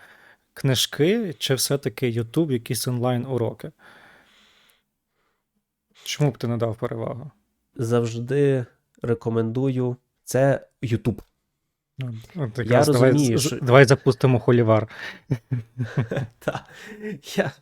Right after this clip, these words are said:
Speaker 2: та, це треба якось обережно говорити, бо є, е, ці, як сказати, е, ті, хто, е, е, консерватори чи що.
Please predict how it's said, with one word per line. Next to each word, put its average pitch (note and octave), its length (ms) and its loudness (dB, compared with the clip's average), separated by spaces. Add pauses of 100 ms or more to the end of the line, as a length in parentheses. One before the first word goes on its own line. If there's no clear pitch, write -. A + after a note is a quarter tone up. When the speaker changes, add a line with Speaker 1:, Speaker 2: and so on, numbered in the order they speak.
(360)
Speaker 2:
та, C3+ 140 2
це B2 80 -10
треба C#3+ 160 2
якось C3 160 2
обережно B2+ 400 2
говорити, B2+ 300 2
бо A#2 120 0
є, B2 360 2
е, - 140 -4
ці, - 140 -8
як A2+ 100 -4
сказати, A#2 580 -6 (800)
е, A#2 520 -8
ті, C#3 140 -4
хто, A#2+ 520 0
е, - 160 -4 (240)
е, - 100 -6 (220)
консерватори C3+ 800 2 (100)
чи - 120 -10
що. C#3+ 400 -4